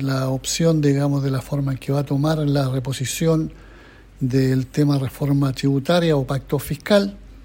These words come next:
eh, y los otros temas, digamos, como la ley de incendios, etcétera, que están,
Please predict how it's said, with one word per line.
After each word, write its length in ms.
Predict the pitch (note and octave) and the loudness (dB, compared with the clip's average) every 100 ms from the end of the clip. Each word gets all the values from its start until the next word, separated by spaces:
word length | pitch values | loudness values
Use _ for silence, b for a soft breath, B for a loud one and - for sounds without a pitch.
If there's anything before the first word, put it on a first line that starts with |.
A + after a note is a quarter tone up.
| - - | -18 -2
eh, 840 | D3 C#3 C#3 C#3 C3+ C3+ C3+ - G#3 | 2 6 6 6 6 4 2 0 -2
y 160 | D#3 | 2
los 260 | D3 D3 D3 - | 4 4 2 -2
otros 340 | - E3+ C#3 - | -4 -4 -6 -2
temas, 300 | E3 D#3+ D#3 | 2 2 4
digamos, 320 | C#3+ C#3+ C#3 | 2 2 -2
como 220 | - C3+ | -2 -2
la 100 | C3 | -2
ley 540 | B2+ C#3 C#3+ C#3 C3+ C3+ - - | -2 2 2 2 0 -6 -14 -12
de 140 | B2+ | -4
incendios, 920 | C3 - F#3 F#3 F3 D3+ C#3+ C#3 - | -2 0 2 4 4 4 2 0 -2
etcétera, 580 | E3 B2+ - D#3 D#3+ D#3+ | -8 -8 -2 -2 0 -2
que 100 | C#3 | -2
están, 460 | B2 - D#3+ D#3+ | -8 -2 0 0